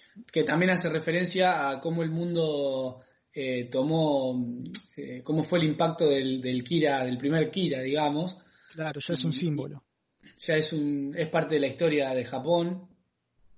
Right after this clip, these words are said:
Speaker 2: Sí.
Speaker 1: Y bueno, por ese motivo también se le pone Akira como el nombre.
Speaker 2: Exacto.
Speaker 1: Y también el A adelante es por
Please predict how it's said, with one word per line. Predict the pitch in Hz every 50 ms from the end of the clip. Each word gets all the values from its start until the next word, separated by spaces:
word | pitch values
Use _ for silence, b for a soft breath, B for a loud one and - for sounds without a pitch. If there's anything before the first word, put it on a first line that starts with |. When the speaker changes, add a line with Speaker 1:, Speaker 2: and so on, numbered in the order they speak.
| _ _ _ _ _
Speaker 2:
Sí. | - - 156 143 135 127 - -
Speaker 1:
Y | 147 131
bueno, | 139 156 147 143 127 110 113 b b b b b b _ _
por | - 151 147 165
ese | 160 - 170
motivo | 160 156 147 143 165 165 160
también | 151 151 147 156 165 165 160
se | 160 147
le | 139 131
pone | 156 151 147 147 143 -
Akira | 135 127 123 - - 151 139 131 131 120 117 113 - -
como | - 135 127 120 120 120 120 120
el | 117 120 123
nombre. | 123 120 117 117 - - - _ _ _ _ _ _ _ _ _ _ _ - - _ _ - _ _ - - - - _ _ - -
Speaker 2:
Exacto. | - - 151 131 - _ _ _ - - _ _ _ _ _ _ _ _ _ _ _ _ _ _ _ _ - - - - - - b b b b b b b b _ -
Speaker 1:
Y | 147
también | - 147 143 160 170 180 180 185 190 - - - _
el | 185 170 160 156 160 165
A | 175 175 180 180 - - - - _ _ _ _
adelante | - 147 143 143 160 165 175 170 165 180 170 160
es | 156 -
por | - 165 170 170 165 165 - -